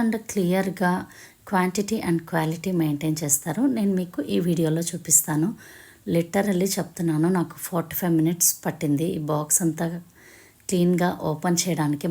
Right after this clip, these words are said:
మాత్రమే. అంత నీట్‌గా ప్యాక్ చేశారు. మనం వీడియోలో చూద్దాము. బాక్స్ అంతా కూడా ఫుల్గా ప్యాక్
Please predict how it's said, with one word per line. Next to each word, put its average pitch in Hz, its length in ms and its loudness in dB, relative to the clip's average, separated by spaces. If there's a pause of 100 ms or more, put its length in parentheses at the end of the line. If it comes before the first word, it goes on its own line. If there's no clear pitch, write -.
(100)
మాత్రమే. 147 480 0 (540)
అంత 160 240 0 (1200)
నీట్‌గా 196 440 0
ప్యాక్ 151 260 -8
చేశారు. 156 420 0 (540)
మనం 220 240 8
వీడియోలో 160 360 4 (100)
చూద్దాము. 156 460 2 (3500)
బాక్స్ 180 320 4
అంతా 226 160 0 (100)
కూడా 247 160 4 (100)
ఫుల్గా 202 360 2
ప్యాక్ 175 160 0